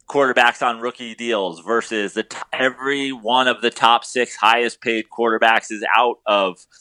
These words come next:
the playoffs. The, it's not just a matter of where you are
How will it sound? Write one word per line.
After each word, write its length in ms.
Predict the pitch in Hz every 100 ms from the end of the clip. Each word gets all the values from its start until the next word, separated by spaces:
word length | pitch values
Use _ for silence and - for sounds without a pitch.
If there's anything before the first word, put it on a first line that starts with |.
| _
the 80 | -
playoffs. 520 | 113 104 98 90 - _ - - _ 131
The, 400 | 147 143 127 - _ _ _ _
it's 160 | 139 113
not 240 | 175 170
just 320 | - 147 151
a 40 | 147
matter 300 | 135 127 117
of 280 | 107 98 -
where 360 | _ 127 139 135
you 220 | 123 123
are 540 | 120 120 117 113 107